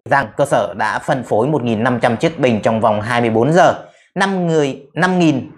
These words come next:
trừ ba nghìn năm trăm bằng một nghìn năm trăm. Giả sử,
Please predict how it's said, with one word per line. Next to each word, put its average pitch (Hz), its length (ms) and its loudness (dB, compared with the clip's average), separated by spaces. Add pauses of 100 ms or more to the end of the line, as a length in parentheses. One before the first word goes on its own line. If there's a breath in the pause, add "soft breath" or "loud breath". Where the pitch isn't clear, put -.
trừ 135 300 4
ba 143 240 2
nghìn 120 360 0 (420)
năm 147 200 0
trăm 143 340 0
bằng 117 220 0
một 107 100 -2
nghìn 113 180 -2
năm 120 120 -2
trăm. 143 200 0 (1160 loud breath)
Giả 160 180 4
sử, 127 500 0